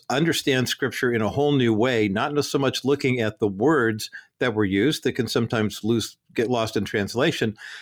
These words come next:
but the actual way the, the, the s-, Scripture texts were recorded. Uh, Doctor William Coombs is with me today here on The Bottom Line. He has his master's and doctorate,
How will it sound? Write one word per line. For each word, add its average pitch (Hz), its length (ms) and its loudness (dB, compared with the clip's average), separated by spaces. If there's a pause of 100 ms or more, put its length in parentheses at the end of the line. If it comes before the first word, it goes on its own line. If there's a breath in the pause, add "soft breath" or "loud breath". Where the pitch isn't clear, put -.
(140 loud breath)
but 143 220 -2 (220)
the 156 120 2
actual 196 300 2
way 147 180 4
the, 123 320 0 (100)
the, 120 240 0
the 113 120 -4
s-, - 160 -4 (340)
Scripture - 360 -2
texts - 380 -4
were 123 160 0
recorded. 104 640 0 (380 loud breath)
Uh, 117 120 -2
Doctor 143 300 -2
William 190 280 4
Coombs 117 400 -2
is 95 140 -6
with 104 180 -2
me 113 60 0
today 101 280 2
here 101 200 0
on 95 100 -2
The 85 60 -6
Bottom 90 360 -2
Line. 90 220 0
He 107 220 0
has 104 160 -2
his 87 180 -6
master's 127 500 0
and 123 300 -2
doctorate, 123 420 -2